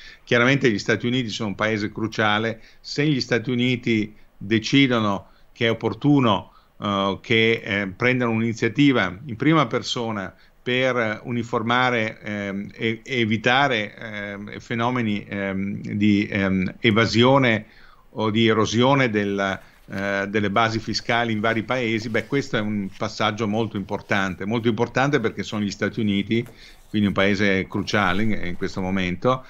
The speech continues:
ma molto importante anche perché vuol dire che a livello internazionale questa discussione è matura, eh, sono maturi i tempi per prendere delle iniziative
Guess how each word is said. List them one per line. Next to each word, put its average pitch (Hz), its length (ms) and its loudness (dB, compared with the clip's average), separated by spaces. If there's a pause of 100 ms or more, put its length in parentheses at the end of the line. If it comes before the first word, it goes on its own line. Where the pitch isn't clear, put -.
(280)
ma 123 220 2
molto 147 280 4
importante 135 580 0
anche 127 240 -2
perché 113 220 -4
vuol 113 160 -2
dire 120 240 0
che 113 160 -4
a - 20 0
livello 120 320 0
internazionale 117 800 -2
questa 113 240 -8
discussione 113 520 -4
è - 20 0
matura, 92 600 0 (360)
eh, 98 160 -6
sono 107 180 -2
maturi 113 360 4
i 110 80 -2
tempi 120 440 2
per 104 320 0
prendere 117 380 2
delle 101 160 0
iniziative 104 800 0